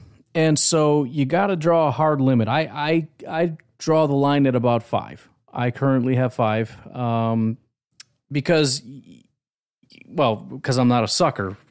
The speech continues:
first and foremost, and, and, and you gotta stand up to these people. You know what I mean? I mean, after, after three, four, five, six, seven,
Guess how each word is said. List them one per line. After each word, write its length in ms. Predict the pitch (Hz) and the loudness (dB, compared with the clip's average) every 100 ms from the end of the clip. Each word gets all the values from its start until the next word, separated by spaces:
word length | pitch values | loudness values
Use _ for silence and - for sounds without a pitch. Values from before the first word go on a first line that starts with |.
| _ _ _ | _ _ _
first 260 | - 135 - | -2 0 0
and 100 | 110 | 0
foremost, 440 | 131 110 98 95 | 0 0 -2 -2
and, 120 | 120 | -2
and, 200 | 135 127 | 2 0
and 180 | - 131 | 2 0
you 100 | 131 | 2
gotta 220 | 135 170 175 | 2 0 0
stand 260 | 190 180 | 0 0
up 140 | 175 190 | 0 0
to 60 | |
these 180 | 143 113 | 0 0
people. 420 | - 110 104 104 - | 0 -2 -4 -10 -6
You 100 | 120 | 0
know 60 | |
what 80 | 123 | 2
I 40 | 131 | 2
mean? 220 | 143 156 | 2 2
I 20 | |
mean, 160 | 135 131 | 2 2
after, 320 | 147 151 151 | 0 -2 -2
after 340 | 143 143 - | -2 -4 -4
three, 240 | 139 - 147 | -6 -4 -2
four, 200 | 151 147 | 0 -2
five, 300 | 143 139 139 | 0 -2 -2
six, 240 | - 147 | -4 -4
seven, 460 | - 147 151 135 | -2 -2 0 0